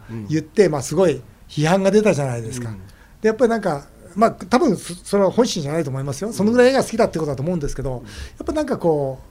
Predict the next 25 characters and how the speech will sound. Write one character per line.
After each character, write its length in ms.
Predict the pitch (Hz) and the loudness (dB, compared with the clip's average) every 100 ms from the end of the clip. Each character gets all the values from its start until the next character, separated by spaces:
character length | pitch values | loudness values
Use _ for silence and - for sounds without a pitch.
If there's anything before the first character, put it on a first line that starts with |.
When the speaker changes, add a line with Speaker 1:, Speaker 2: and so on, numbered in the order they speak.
| - - - | -20 -20 -14
Speaker 1:
う、 40 | |
あ 100 | - | -8
れ 60 | 143 | -6
か 120 | 165 | -2
な、 80 | 190 | -2
一 80 | 143 | 0
緒 160 | 190 | 0
に 260 | 185 170 170 - - | 2 0 -2 -12 -10
行 120 | - | -4
き 40 | |
た 100 | - | 0
い 60 | 202 | 0
の 80 | 135 | 0
か 100 | 123 | -6
な、 100 | 120 | -6
本 160 | 143 | -4
当 80 | 143 | -2
に 40 | 135 | 0
大 160 | 139 | -2
事 80 | 131 | -2
な 80 | 127 | -4
も 100 | 123 | -4
の 60 | |
と 120 | 120 | -6
は。 100 | 110 | -12